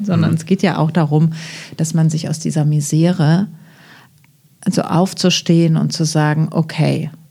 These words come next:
Speaker 1: dann anders.
Speaker 2: Mhm.
Speaker 1: Aber was denn?
Speaker 2: Mhm.
Speaker 1: Und dann sozusagen von null auf hundert wieder
Speaker 2: Mhm.
Speaker 1: durchzustarten und dann eine Auftragslage zu generieren, die dann mitten im laufenden Jahr noch mal so hochfährt und
Speaker 2: Mhm.
Speaker 1: darüber hinaus,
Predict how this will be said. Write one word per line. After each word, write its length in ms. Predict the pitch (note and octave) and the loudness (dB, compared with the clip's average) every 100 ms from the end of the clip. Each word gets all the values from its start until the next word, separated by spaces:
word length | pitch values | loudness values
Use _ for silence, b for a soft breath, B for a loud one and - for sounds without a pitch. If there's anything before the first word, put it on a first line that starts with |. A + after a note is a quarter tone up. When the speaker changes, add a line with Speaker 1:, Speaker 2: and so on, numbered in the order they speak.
| - | -4
Speaker 1:
dann 220 | D#3 F3 | 0 0
anders. 640 | D#3+ D#3+ D3 - - - - | 0 0 0 -2 -6 -6 -2
Speaker 2:
Mhm. 180 | G#2+ | 2
Speaker 1:
Aber 280 | G#2+ D#3+ D3+ | 2 2 0
was 300 | D3+ D#3 - | 0 -2 -4
denn? 260 | D#3 D3 - | -4 -4 0
Speaker 2:
Mhm. 260 | F#3+ E3 | 2 2
Speaker 1:
Und 220 | D3+ D#3+ E3+ | 2 0 2
dann 160 | E3+ | 2
sozusagen 640 | G3 F3+ - - E3 E3 E3 | 2 0 -6 -8 -6 -4 -4
von 240 | D#3+ D#3+ | 0 2
null 160 | D#3+ D#3+ | 4 2
auf 240 | D#3+ D#3+ | -2 0
hundert 380 | F#3 F#3 D3+ - | 2 2 0 -2
wieder 160 | D3+ | -4
Speaker 2:
Mhm. 60 | D3 | -2
Speaker 1:
durchzustarten 1000 | E3 E3 D3+ D3+ - C#3 C3 - E3 F#3+ - | 0 0 -2 -4 -4 -4 -4 -2 -2 -2 -2
und 180 | D#3 C#3+ | -2 0
dann 140 | D3 | 0
eine 140 | D3+ - | -2 -2
Auftragslage 880 | D#3+ D#3+ D3+ D#3 - D3+ D#3 D#3+ | -4 -2 -4 -4 -2 0 0 -2
zu 140 | D#3+ D3+ | -2 -2
generieren, 680 | D#3 D3+ D3 D#3 E3 F3 F3 B B B | 0 0 0 2 2 2 -2 B B B
die 120 | E3 D3 | -2 0
dann 360 | D3+ F3+ E3 | 2 4 4
mitten 300 | D#3 D#3+ E3+ | 4 2 0
im 120 | D#3+ | 2
laufenden 480 | D3+ D#3+ E3 E3+ D3 | 2 0 0 0 2
Jahr 300 | D3 D#3+ F3+ | 2 2 2
noch 240 | D#3 D3 A#2+ | 0 0 -2
mal 160 | D3+ | -2
so 320 | C#3+ F3+ A3 F#3 | 2 2 2 2
hochfährt 640 | A3+ A3+ - C#3+ D#3 D#3 | 2 0 -4 -2 -2 -2
und 100 | - | 0
Speaker 2:
Mhm. 40 | F3 | 0
Speaker 1:
darüber 300 | E3+ E3 D#3 | 2 2 2
hinaus, 640 | D#3 D3+ D#3+ D3+ D#3+ - | 4 4 2 2 0 -4